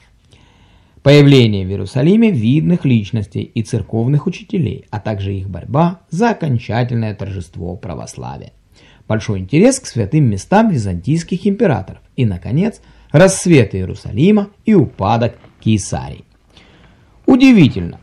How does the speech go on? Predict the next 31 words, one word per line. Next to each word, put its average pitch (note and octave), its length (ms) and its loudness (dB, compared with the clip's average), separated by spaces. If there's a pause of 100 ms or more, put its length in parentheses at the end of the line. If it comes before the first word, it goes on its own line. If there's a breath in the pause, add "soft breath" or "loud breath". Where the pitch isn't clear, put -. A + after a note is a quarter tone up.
но E3+ 180 4
самые E3+ 440 4
подробные C#3+ 580 2
и A2+ 40 0
интересные G#2+ 500 -2
описания G#2 440 -6
Иерусалима D#4 500 2
той C#4+ 160 0
поры B3+ 240 0
остались - 520 -4
не C#4 140 0
от B3 160 2
жителей G3+ 560 4
города, E2 500 -10
а G#2+ 100 -4
от - 320 -2
пилигримов. B2 600 0 (560)
Видимо, E3 380 6
свежесть C#3+ 600 4
ощущений G#2+ 800 -4
и A#2+ 120 -2
сильный A2+ 480 2
религиозный A2 760 -4
экстаз D4+ 440 2 (300 soft breath)
побуждали B3 520 4
верующих F#3 540 4
записать D#3+ 500 -2
все C#3+ 160 0
увиденное B2+ 640 2
в - 40 -8
точности, - 640 -6